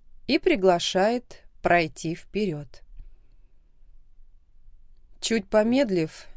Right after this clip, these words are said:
переступаю порог, хмурюсь, увидев до боли знакомый чемодан. Это можно было бы посчитать совпадением,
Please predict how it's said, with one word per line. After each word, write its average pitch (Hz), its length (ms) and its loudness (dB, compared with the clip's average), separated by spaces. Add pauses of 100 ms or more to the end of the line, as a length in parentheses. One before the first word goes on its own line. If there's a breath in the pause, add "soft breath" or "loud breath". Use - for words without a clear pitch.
(100)
переступаю 165 760 -2
порог, 180 500 -4 (1040)
хмурюсь, 233 800 2 (500)
увидев 190 540 4
до 165 220 4
боли 190 380 2
знакомый 185 920 0
чемодан. 180 680 -4 (2000)
Это 320 360 4
можно 240 460 2
было 220 320 0
бы 208 180 0
посчитать 185 800 0
совпадением, 180 1120 -2